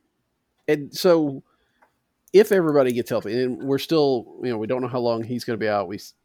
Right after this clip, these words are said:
you know, Jack Flaherty's looking like maybe in a two or three weeks, maybe after a, a bit of a rehab. Um, I don't know about Matt's, but if everybody got healthy at the same time,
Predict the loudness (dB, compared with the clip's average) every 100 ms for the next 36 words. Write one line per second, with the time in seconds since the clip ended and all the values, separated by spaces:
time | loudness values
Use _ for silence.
0 | _ _ _ -8 -6 -6 -10 _ -4 -4
1 | -2 -4 -4 -8 -6 -4 -4 -6 -6 -8
2 | -6 -6 -8 -12 _ -8 -8 -8 -10 -8
3 | -6 -4 -4 -6 -8 -14 -14 -8 -6 -2
4 | -2 -4 -8 -10 -10 -12 -6 -6 -4 -6
5 | -2 -2 -2 -4 _ _ _ _ _ _
6 | 0 0 0 -4 -8 -6 -4 -4 -4 -4
7 | -6 -12 -10 -8 -10 -14 -16 -16 -6 -4
8 | -4 -2 -4 -2 -2 -2 -2 -2 0 0
9 | 0 -6 -6 -8 -10 -8 -6 -6 -8 -8
10 | -8